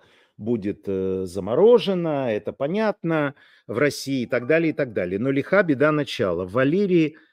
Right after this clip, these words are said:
Затульский, э, купил три чашки. Привет из Израиля. Желаю успехов. Валерий, мира вам. И, э, кстати, расскажу сегодня про Израиль интересные факты.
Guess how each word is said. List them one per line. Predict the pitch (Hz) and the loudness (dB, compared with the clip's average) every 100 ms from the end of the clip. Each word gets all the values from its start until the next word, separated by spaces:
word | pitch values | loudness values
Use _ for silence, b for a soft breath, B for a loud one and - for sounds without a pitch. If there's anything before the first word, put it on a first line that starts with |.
| b - | b -12
Затульский, | 85 120 160 - 170 104 - - 87 78 _ _ _ _ _ | 0 2 2 4 2 2 -4 -14 -14 -14 _ _ _ _ _
э, | 113 110 107 101 | -4 -2 0 -2
купил | - 120 196 175 | -4 2 2 2
три | 170 | -4
чашки. | - 139 101 - - | 0 2 2 0 -10
Привет | - - 139 202 214 | -10 -4 4 6 6
из | 180 131 | 2 -2
Израиля. | 139 120 101 90 95 | -2 0 0 0 -4
Желаю | 110 147 147 | -2 0 2
успехов. | 123 - 95 - 82 | 0 -6 -12 -12 -14
Валерий, | 104 139 135 101 101 | -6 -4 -4 -6 -4
мира | 123 160 156 123 | -2 0 2 2
вам. | 113 101 92 | 0 -2 -4
И, | - 110 101 95 _ _ _ _ _ _ | -10 -12 -10 -10 _ _ _ _ _ _
э, | 104 95 90 | -6 -6 -6
кстати, | - 151 143 | 0 0 2
расскажу | 127 - 123 98 - | -2 0 -2 -2 -14
сегодня | - 76 82 | -16 -16 -12
про | - 92 | -8 -8
Израиль | 90 78 76 85 | -8 -12 -14 -20
интересные | - 82 78 - 82 | -20 -20 -20 -20 -20
факты. | _ - | _ -20